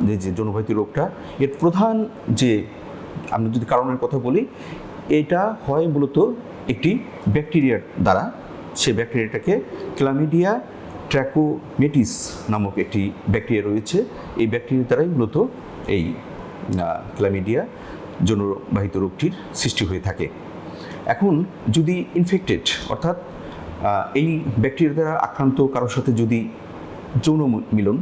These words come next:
সেক্সুয়াল রিলেশন, সেটা ভ্যাজাইনাল সেক্স হতে পারে, ওরাল সেক্স হতে পারে,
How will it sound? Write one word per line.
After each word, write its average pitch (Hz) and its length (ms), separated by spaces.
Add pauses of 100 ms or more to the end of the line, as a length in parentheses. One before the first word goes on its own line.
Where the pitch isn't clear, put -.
(120)
সেক্সুয়াল 110 480 (120)
রিলেশন, 104 440 (400)
সেটা 107 180
ভ্যাজাইনাল 113 600
সেক্স - 400
হতে 98 140
পারে, 101 280 (420)
ওরাল 127 220
সেক্স - 320
হতে 104 140
পারে, 98 260